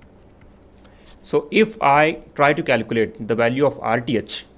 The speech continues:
similar to what we have, uh, seen earlier, where we calculated by applying Ohm's law, that is V O C by I S C, this is something like zero upon zero,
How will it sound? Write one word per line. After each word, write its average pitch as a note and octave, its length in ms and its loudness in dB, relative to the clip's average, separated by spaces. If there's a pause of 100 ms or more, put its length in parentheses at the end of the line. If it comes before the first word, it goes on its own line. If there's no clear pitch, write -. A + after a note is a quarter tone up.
(2500)
similar C3 360 0
to C3 120 -4
what B2 460 0
we B2 80 -4
have, A#2+ 360 -2
uh, G#2+ 200 0
seen B2+ 260 -4
earlier, B2 380 0 (1700)
where A#2 340 2
we A#2 100 -4
calculated A#2+ 540 -4
by A2 120 0
applying A2+ 400 -4
Ohm's A2+ 280 -2
law, D3+ 140 0
that D3 140 -2
is A2+ 100 -6
V A2 140 0
O A2+ 60 0
C A#2+ 120 -10
by G#2+ 160 -2
I G2+ 200 -4
S G2 120 -8
C, - 220 -10 (1700)
this F3 180 -6
is F3 80 -8
something E3 280 -2
like G3 180 0
zero B2+ 180 0
upon D3+ 240 0
zero, A#2 260 -2